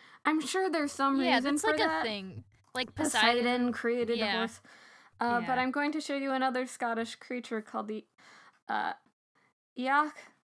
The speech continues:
Speaker 1: U-, Usigg is what YouTube says, but also it was not a very, uh,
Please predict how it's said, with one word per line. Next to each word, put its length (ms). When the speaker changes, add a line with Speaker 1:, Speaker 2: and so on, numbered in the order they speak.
Speaker 1:
U-, 180
Usigg 580
is 220
what 280
YouTube 440
says, 440
but 260
also 640
it 120
was 220
not 240
a 60
very, 500
uh, 260